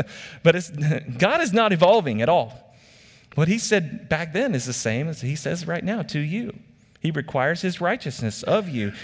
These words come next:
His law speaks to all people. He's talked about Jews in the first couple chapters. He's talked about Gentiles. The Jews thought, "Well, we're righteous because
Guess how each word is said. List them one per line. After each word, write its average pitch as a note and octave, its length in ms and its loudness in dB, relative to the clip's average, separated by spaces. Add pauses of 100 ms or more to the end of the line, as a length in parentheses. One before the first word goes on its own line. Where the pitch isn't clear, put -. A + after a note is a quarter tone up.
(140)
His F#3 240 2
law F3 240 2
speaks - 400 -6
to - 80 -12
all D#3+ 240 2
people. E3+ 540 -2 (400)
He's F3 240 0
talked E3 340 2
about D#3 340 0
Jews F3 500 0
in C3+ 80 2
the B2 60 2
first B2+ 260 -4
couple B2+ 200 -4
chapters. A2+ 440 -4
He's A#2 140 -6
talked D3 260 -2
about D#3 260 -4
Gentiles. D3+ 680 -2
The B2+ 80 -2
Jews F#3+ 340 -2
thought, A#2+ 260 -2
"Well, B2+ 280 2
we're D#3+ 180 0
righteous A2 560 -4
because G2 480 -4